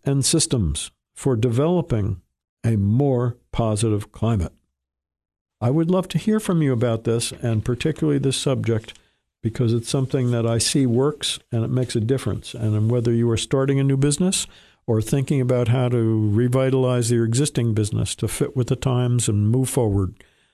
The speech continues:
these are critical points to consider. If you want to, um, give me a, uh, a, a quick email, I'll be happy to respond to you. If you give me a phone number, I'll call you.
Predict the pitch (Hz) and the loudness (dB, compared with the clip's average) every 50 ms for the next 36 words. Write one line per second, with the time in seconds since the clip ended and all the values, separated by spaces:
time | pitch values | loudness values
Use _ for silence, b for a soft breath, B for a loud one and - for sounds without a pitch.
0 | b b b b _ _ _ - 110 110 123 127 131 131 131 127 120 - - - | b b b b _ _ _ -2 0 2 2 4 4 2 2 0 -2 -4 -4 -4
1 | 117 110 110 110 107 110 107 107 - - 131 120 117 - - 113 110 - - 123 | -2 0 0 0 0 0 -2 -2 -2 -2 -2 -2 0 -2 -2 -4 -4 -2 -2 -2
2 | 110 95 98 - - - - - - - 110 101 - - 104 95 107 113 - - | -2 -2 -4 -6 -8 -8 -8 -8 -4 -2 -2 -2 0 -2 -2 -2 -4 -6 -10 -14
3 | _ _ _ _ _ _ _ _ _ _ _ _ _ - 110 104 - - 120 120 | _ _ _ _ _ _ _ _ _ _ _ _ _ -4 -4 -2 0 0 0 2
4 | 123 117 113 117 117 117 117 113 - - 131 120 117 113 113 113 110 107 110 110 | 2 2 2 2 0 0 -2 -2 -2 -2 0 0 2 2 2 2 2 2 0 0
5 | 107 101 101 104 - - _ _ _ _ - - 120 123 123 127 123 120 117 113 | 0 -2 -2 -4 -8 -12 _ _ _ _ -6 -4 -2 0 0 0 0 0 0 0
6 | 110 110 107 107 107 107 101 98 98 101 - _ _ - 101 104 - - - 110 | 0 0 2 2 0 0 0 -2 -4 -8 -12 _ _ -4 -4 -4 -4 -4 -4 -4
7 | - - - 135 - - 143 131 139 147 151 147 156 175 196 247 - - 107 107 | -2 0 -2 0 0 0 0 2 2 2 2 2 0 0 -2 -2 -2 -2 -2 0
8 | 95 110 104 87 117 123 117 113 - 117 107 104 104 98 104 104 - - - 120 | 2 2 2 2 2 0 0 0 0 0 0 2 2 2 0 0 -2 -2 -2 -2
9 | 110 117 131 139 - - 170 165 165 180 185 175 - - 113 101 113 107 104 104 | 0 0 0 -2 0 0 0 2 2 2 0 0 0 0 0 2 2 2 2 0
10 | 98 98 - - 127 123 131 139 143 156 170 175 151 110 101 92 - - - 127 | 0 -2 -2 -2 -2 0 0 0 0 0 0 0 0 0 -2 -4 -4 -2 -2 0
11 | 120 127 135 135 143 143 151 156 165 185 b | 2 2 2 2 2 2 2 0 0 -2 b